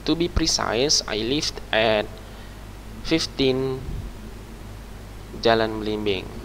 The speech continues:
Untuk lebih tepatnya, saya tinggal di nomor lima belas Jalan Belimbing atau Jalan Belimbing nomor lima belas.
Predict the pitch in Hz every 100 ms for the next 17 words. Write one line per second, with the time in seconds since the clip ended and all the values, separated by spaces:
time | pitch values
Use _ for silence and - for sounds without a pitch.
0 | - - - - 123 120 101 127 143 156
1 | - - 101 - 107 113 147 180 185 -
2 | - - - 101 113 131 131 - 107 101
3 | 107 123 120 120 135 147 156 - - -
4 | - - - - - - - - - -
5 | - - - - - - - - 113 123
6 | 127 113 107 107 104 120 - - - -
7 | - - - - 110 110 107 107 104 104
8 | 101 98 98 - - - - 123 107 101
9 | 101 101 98 98 117 127 101 95 113 139
10 | - - - - - - 101 104 98 101
11 | 107 101 -